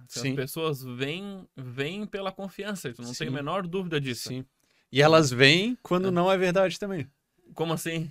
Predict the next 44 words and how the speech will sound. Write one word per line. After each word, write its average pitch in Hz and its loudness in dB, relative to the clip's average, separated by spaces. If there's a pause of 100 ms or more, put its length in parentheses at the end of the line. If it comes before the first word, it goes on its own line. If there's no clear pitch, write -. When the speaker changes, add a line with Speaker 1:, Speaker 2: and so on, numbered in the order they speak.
(100)
Speaker 2:
Não, 247 4
elas 135 8
Speaker 1:
Ah, - 4
tá, 214 6
Speaker 2:
sentem, 170 8
Speaker 1:
elas 190 4
percebem 175 0
quando - 0
Speaker 2:
elas 147 6
Speaker 1:
não 175 -2
é 170 4
ver-, 170 6
Speaker 2:
percebem 190 4
isso. 185 -2
Speaker 1:
percebe, 143 2
sente 143 -2
o 147 -4
cheiro, 160 -2
digo, 135 -2
sente 143 -10
o 151 -8
cheiro 175 -2
de 139 -2
longe, 147 -2
né? 127 -8
Speaker 2:
Ah, 135 -2 (400)
<laughs> - -
exato, 165 6
Speaker 1:
Sente 127 0
o 160 6
Speaker 2:
exato. 139 4
Speaker 1:
cheiro 131 0
Speaker 2:
Tem 175 4
uns 214 2
que 339 4
caem, 202 6
né? 131 0
Mas, 123 2 (160)
<laughs> - -6
mas 180 10
a 165 8
maioria, 165 10
Speaker 1:
Pô, 175 8
Speaker 2:
olha. 175 2